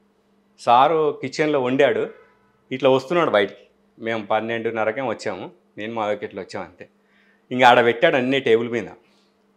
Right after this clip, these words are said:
నిజంగా ఒక తండ్రి గారు కానీ, ఒక నేచరు దానికి చేస్తే వర్క్కు వాళ్ళకి ఏది ఇవ్వాలా అనేది నేచర్కి ఎంత తెలుసు అంటే అంత తెలుసు.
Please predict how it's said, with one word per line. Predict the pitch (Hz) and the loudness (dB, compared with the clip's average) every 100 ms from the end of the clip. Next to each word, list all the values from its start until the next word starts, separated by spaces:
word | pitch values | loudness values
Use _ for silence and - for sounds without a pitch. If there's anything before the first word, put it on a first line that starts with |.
| _ _ | _ _
నిజంగా | 117 127 185 170 190 | -8 -2 2 4 2
ఒక | - | 0
తండ్రి | - 139 143 175 180 175 170 165 156 139 | -2 -2 0 0 2 0 -2 -6 -8 0
గారు | 147 147 | 0 2
కానీ, | 147 147 | 0 -2
ఒక | 185 135 | -4 -4
నేచరు | 113 123 156 190 151 143 240 - - _ _ _ 117 | 0 0 2 2 4 2 0 -6 -20 _ _ _ 2
దానికి | 123 147 151 147 143 139 131 131 | 4 4 2 0 0 2 0 0
చేస్తే | 143 170 - 185 | 0 2 2 6
వర్క్కు | 143 147 220 220 202 165 160 156 - _ | 6 6 2 2 2 4 0 -4 -12 _
వాళ్ళకి | 117 127 147 143 | 2 4 4 4
ఏది | 139 175 | 2 4
ఇవ్వాలా | 190 185 175 | 4 4 6
అనేది | 165 156 160 | 6 4 -2
నేచర్కి | 156 139 165 156 | -2 -2 -4 -6
ఎంత | 127 131 143 | -6 -4 -4
తెలుసు | 135 135 | -4 -6
అంటే | 131 | -8
అంత | 123 101 | -8 -10
తెలుసు. | 104 104 95 | -12 -10 -16